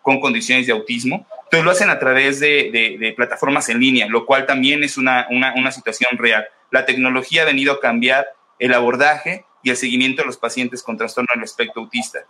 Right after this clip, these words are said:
y probablemente también a facilitar gran parte de la comunicación con ellos. Eh, creo que, eh, Diego mencionaba algo muy interesante y súper importante que también se nos estaba escapando, cómo de repente en un fenómeno del neurodesarrollo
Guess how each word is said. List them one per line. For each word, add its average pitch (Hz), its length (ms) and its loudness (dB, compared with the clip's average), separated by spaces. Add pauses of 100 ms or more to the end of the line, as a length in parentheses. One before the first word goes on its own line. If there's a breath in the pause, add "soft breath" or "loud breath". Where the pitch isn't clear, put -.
(140)
y 127 120 0
probablemente 143 440 2
también 131 320 0
a 139 60 0
facilitar 127 580 -2
gran 135 220 0
parte 131 280 -2
de 123 60 2
la 113 100 -2
comunicación 107 640 -6
con 117 200 0
ellos. 113 380 -2 (400 soft breath)
Eh, 139 720 2
creo 170 240 2
que, 180 320 2
eh, 151 460 0 (380)
Diego 170 260 0
mencionaba 147 400 0
algo 156 160 0
muy 160 260 2
interesante 135 640 0
y 127 260 -6
súper 156 400 -4
importante 123 540 -2
que 123 80 -6
también 123 240 -2
se 135 100 -6
nos 120 80 -2
estaba 131 140 0
escapando, 113 600 -2 (260 soft breath)
cómo 180 240 4
de 160 80 6
repente 151 460 0
en 139 80 2
un 147 140 -2
fenómeno 143 440 0
del 113 160 -2
neurodesarrollo 117 920 0